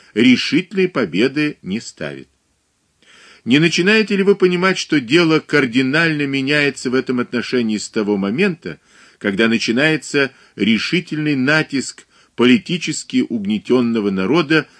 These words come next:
по всей линии для отчаянной борьбы за победу? Рабочие спрашивают нас,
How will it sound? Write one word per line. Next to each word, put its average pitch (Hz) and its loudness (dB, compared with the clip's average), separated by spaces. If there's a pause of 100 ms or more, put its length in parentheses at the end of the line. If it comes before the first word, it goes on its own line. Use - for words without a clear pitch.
(160)
по 127 2
всей 170 -2
линии 131 0
для 95 0
отчаянной 143 -2
борьбы 101 -4
за 95 -6
победу? 76 -10 (2250)
Рабочие 170 4
спрашивают 98 -2
нас, - -14